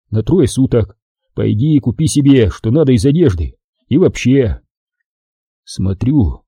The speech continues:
у парня слезы на глазах. Сам, еле сдерживаясь, шмыгнул в канцелярию. Через неделю первые дембеля пришли прощаться.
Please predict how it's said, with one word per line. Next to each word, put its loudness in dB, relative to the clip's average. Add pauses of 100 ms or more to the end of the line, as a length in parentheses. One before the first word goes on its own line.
у -6
парня -2
слезы 0
на 4
глазах. 0 (720)
Сам, -2
еле 2
сдерживаясь, 0 (220)
шмыгнул 0
в -8
канцелярию. 0 (1500)
Через -2
неделю 0 (340)
первые 2
дембеля 0 (140)
пришли -4
прощаться. -2